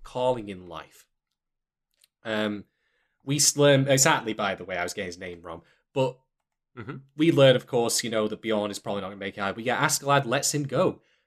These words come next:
Speaker 1: Uh, this is, like, the only other man of his, really, you could argue, although he did betray him, kinda, uh, left at this point. I mean, Thorfinn, like, Thorfinn is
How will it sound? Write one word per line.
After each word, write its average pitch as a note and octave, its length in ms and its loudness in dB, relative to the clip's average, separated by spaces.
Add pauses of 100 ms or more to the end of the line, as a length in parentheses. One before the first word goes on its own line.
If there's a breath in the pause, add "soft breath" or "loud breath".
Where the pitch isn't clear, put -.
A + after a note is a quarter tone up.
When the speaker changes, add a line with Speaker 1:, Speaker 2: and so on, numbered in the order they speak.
Speaker 1:
Uh, A#2 180 -2
this C#3+ 200 0
is, G3 80 0
like, F3 160 2
the C#3+ 80 -4
only E3 240 4
other C#3 400 6
man B2 320 2
of C3 120 2
his, G#2+ 200 -2
really, A#2+ 400 2
you G#2 100 2
could G2+ 140 -6
argue, G#2+ 420 -2 (200)
although G2 180 -8
he F#2+ 80 -6
did G#2 160 -8
betray G#2 340 -4
him, F#2+ 120 -6
kinda, E2+ 460 -12 (360 soft breath)
uh, A2 360 4 (120)
left C#3+ 400 -2
at A2 80 -8
this - 160 -6
point. F2 380 -8
I G#2 80 -8
mean, G#2+ 280 -4 (280)
Thorfinn, G#3 560 4 (200)
like, B2 200 -6
Thorfinn F#3+ 560 2
is B2+ 440 0